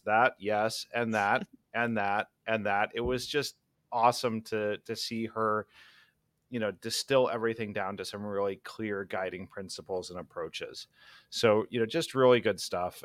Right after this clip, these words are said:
Speaker 1: and, and I really enjoyed that. But that being said, the speaker talks were amazing. The breakout sessions were incredible. There was, uh, Eric Math-, Mathis led a whole discussion group in small group settings around, uh, generative A I and,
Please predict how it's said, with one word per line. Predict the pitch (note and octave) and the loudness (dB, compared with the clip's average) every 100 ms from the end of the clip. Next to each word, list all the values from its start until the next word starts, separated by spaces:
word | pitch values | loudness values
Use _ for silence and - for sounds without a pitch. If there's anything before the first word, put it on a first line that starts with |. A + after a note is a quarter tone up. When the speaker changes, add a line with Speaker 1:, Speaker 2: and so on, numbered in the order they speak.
| - | -6
Speaker 1:
and, | F#2+ F2 F2 - _ | -6 -6 -8 -12 _
and | G#2+ G#2 | -6 -4
I | G2+ | -2
really | G#2 A#2+ | 4 4
enjoyed | A2 A2+ G#2 | 4 2 0
that. | G#2 G2+ - | 0 -2 -6
But | A2 A#2+ - _ _ - | -4 -2 -4 _ _ 2
that | C#3+ D3+ | 4 6
being | B2+ G#2 | 4 -2
said, | - D3 A#2+ G2 - - _ _ _ _ - | 0 4 4 2 -4 -20 _ _ _ _ -2
the | A2 F#2 | -2 0
speaker | - - D#3 C#3+ | -4 -4 -4 -4
talks | C3+ C#3 B2 - | 0 4 4 4
were | B2+ | -2
amazing. | A#2+ A2+ A2 A2 A2+ G#2+ G#2+ - | 0 0 0 -2 -2 -2 -6 -10
The | G#2+ | -12
breakout | F2+ A#2+ C#3 C#3+ B2+ - | -6 -2 0 2 0 2
sessions | A#2 G2+ - G2+ F#2+ | -4 -4 -6 -8 -8
were | F2+ | -10
incredible. | F2 - A2+ G#2+ G2+ G2+ | -8 0 2 2 2 2
There | G2 F#2+ | 2 0
was, | F#2 G2 - - - | -2 -4 -10 -16 -12
uh, | G2+ F#2+ F#2 | -6 -6 -2
Eric | A#2 A2 | -4 -2
Math-, | A#2 A2+ A#2 A2+ G2 _ | 0 0 0 -4 -8 _
Mathis | A#2+ B2 A#2+ A#2+ - | 0 2 2 -2 0
led | A2 | 2
a | G#2 | 2
whole | A2 A2 A2 | 2 0 0
discussion | G#2 - A2+ A2 A2+ G#2+ | -4 -2 0 0 -2 -6
group | G2 G#2+ G#2+ G#2 - | -4 -4 -4 -6 -12
in | G2 F#2+ | -10 -10
small | - A2+ A2+ | -6 0 2
group | A#2 A2+ A2+ | 2 -4 -6
settings | A#2+ G#2+ G#2 G#2+ - | -2 -2 -2 -4 -6
around, | G#2 G#2 G2 F#2+ F#2 _ _ - _ - | -4 -2 -2 -4 -8 _ _ -20 _ -6
uh, | G2 F2+ | -2 -2
generative | F#2 A2+ A2+ A2 G2+ | -2 -2 0 0 0
A | G#2 F#2+ | 0 0
I | F2+ G#2 A2+ | 2 4 4
and, | G#2 F2 F2 | 2 -2 -8